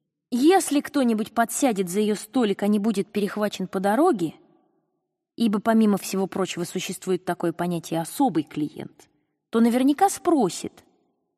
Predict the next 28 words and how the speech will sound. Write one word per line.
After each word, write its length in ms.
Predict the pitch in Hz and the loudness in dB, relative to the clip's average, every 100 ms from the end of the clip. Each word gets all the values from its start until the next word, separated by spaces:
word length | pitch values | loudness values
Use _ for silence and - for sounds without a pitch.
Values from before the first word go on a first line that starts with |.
| _ | _
«Позвольте 420 | 285 277 294 285 | 0 4 2 2
вас 180 | 262 240 | 0 0
угостить?» 680 | 233 233 - - 415 - - _ _ _ _ _ _ _ - | 0 0 -2 -8 -10 -10 -20 _ _ _ _ _ _ _ -4
На 120 | 240 | -2
что 180 | - 359 | 2 4
Мария 320 | 339 320 311 | 6 6 6
может 300 | 285 285 277 | 4 2 -2
ответить 360 | 254 269 254 | -2 0 -2
согласием 640 | - 262 240 320 339 269 226 | -2 -2 2 2 2 0 2
или 140 | 240 | 2
же 140 | 247 277 | 0 -2
отказом. 640 | 277 - 170 156 156 170 _ _ _ _ _ _ | -4 -4 -6 -4 -10 -12 _ _ _ _ _ _
Она 240 | 214 254 | 0 4
имеет 320 | 330 330 311 - | 6 4 2 0
право 320 | 302 254 233 | 2 2 2
выбирать 380 | 240 233 247 240 | 0 2 0 -2
себе 240 | - 240 | -2 -2
партнёра, 640 | 240 233 - 233 196 196 - _ _ _ | -2 -4 0 0 0 -4 -10 _ _ _
но 140 | - 220 | -4 0
говорить 340 | 226 247 247 | 2 0 2
«нет» 260 | 254 294 370 | 4 4 4
больше 320 | 240 226 - | 2 0 -2
одного 300 | 208 208 208 | -2 0 0
раза 220 | 226 220 | 0 -2
за 180 | 190 240 | -2 2
ночь 220 | 294 - | 2 0
не 120 | 208 | -2
рекомендуется. 840 | 214 214 226 220 165 151 - - | -2 0 0 0 0 -4 -6 -16